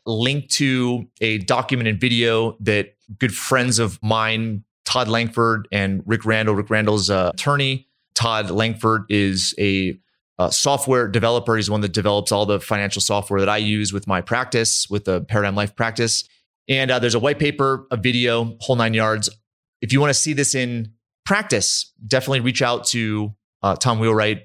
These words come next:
of Wealth Ability. He's the C P A. I'm not. I'm talking based on education only. <laughs> There's the, there's a disclaimer. And again, I'm gonna remind you, the reason I'm doing this is to show you that there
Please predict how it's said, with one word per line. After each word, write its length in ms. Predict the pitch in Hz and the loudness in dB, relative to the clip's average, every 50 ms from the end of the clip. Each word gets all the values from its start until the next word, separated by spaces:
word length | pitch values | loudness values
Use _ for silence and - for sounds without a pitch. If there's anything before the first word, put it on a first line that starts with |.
| _ - | _ 0
of 240 | 101 98 92 87 | 2 2 2 2
Wealth 240 | 90 101 104 101 - | 0 0 0 0 0
Ability. 640 | 107 95 131 147 160 156 147 151 147 147 143 147 - _ _ _ _ _ _ _ | 0 2 2 2 2 2 2 0 0 0 -4 -6 -12 _ _ _ _ _ _ _
He's 180 | - 131 127 117 | 0 0 0 0
the 60 | 127 | 0
C 180 | - - 127 120 | -2 -2 -4 -4
P 180 | 113 113 113 | 0 0 2
A. 260 | 110 110 107 110 113 110 - - | 2 2 0 -2 -4 -6 -4 -4
I'm 100 | 120 117 | -2 0
not. 300 | 110 107 107 - - - _ _ - | 0 0 0 -2 -4 -10 _ _ -4
I'm 140 | 98 104 | -2 -2
talking 460 | 101 - 117 120 110 - 110 113 110 92 | 0 0 0 -2 -2 -2 -4 -4 -2 0
based 260 | 107 107 104 - 113 | 0 0 0 0 0
on 380 | 107 104 104 104 104 104 107 - _ _ _ _ _ _ _ - | 2 2 0 0 -2 -6 -8 -10 _ _ _ _ _ _ _ -2
education 500 | 123 113 120 - - 123 110 - 123 113 | -2 0 0 0 0 0 0 2 2 2
only. 360 | 107 113 113 107 95 92 - - - | 2 2 2 0 -2 -2 -6 -12 -14
<laughs> 120 | - - - | -10 -4 0
There's 220 | 104 117 117 107 | 2 2 2 2
the, 220 | 113 117 107 78 - | 2 2 0 0 -2
there's 280 | 104 107 117 117 110 | 0 0 0 2 0
a 80 | 107 101 | -2 -2
disclaimer. 580 | 104 104 - - 113 110 107 101 92 - - - _ _ _ _ _ _ _ _ - | -2 -2 0 0 0 0 0 0 0 -2 -4 -8 _ _ _ _ _ _ _ _ -4
And 80 | 113 127 | -2 0
again, 180 | 127 151 156 | 0 0 0
I'm 80 | 151 143 | 0 0
gonna 160 | 139 139 139 | 2 2 2
remind 380 | 143 151 147 156 165 190 190 156 | 2 2 2 2 0 0 0 0
you, 100 | 139 113 - | -2 -2 -4
the 120 | 139 123 117 | -6 -4 0
reason 280 | 131 160 175 156 156 | 0 0 2 0 0
I'm 160 | 151 127 120 | -2 -2 -2
doing 320 | 104 113 131 147 165 160 139 | -2 0 0 0 0 0 0
this 300 | 117 101 95 - - - | 0 0 0 -2 -4 -2
is 180 | - 127 113 - | -2 -2 -2 -2
to 100 | 120 110 | -2 -2
show 240 | - - 131 127 131 | 0 0 0 0 0
you 160 | 131 120 110 | 0 -2 -2
that 160 | 98 107 - | -2 -2 0
there 360 | - 117 120 123 123 - - | 0 0 2 2 0 -2 -4